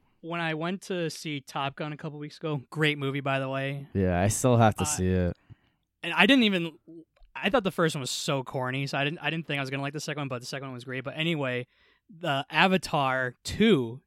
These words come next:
Speaker 1: is gonna be in theaters soon, I think sometime next year. And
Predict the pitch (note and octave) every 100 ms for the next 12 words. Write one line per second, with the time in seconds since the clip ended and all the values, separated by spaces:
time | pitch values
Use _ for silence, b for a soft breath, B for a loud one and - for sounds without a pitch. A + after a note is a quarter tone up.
0 | _ C#3+ C3+ D3 C#3 C3+ B2+ C#3 C3+ B2+
1 | B2 B2+ - _ _ _ _ - C#3+ B2+
2 | B2 B2 C3 - C#3+ C3+ C3+ B2+ C3 -
3 | C3 C3+ B2 A#2 _ _ _ _ _ _
4 | C#3 C3+ C3 B2+ B2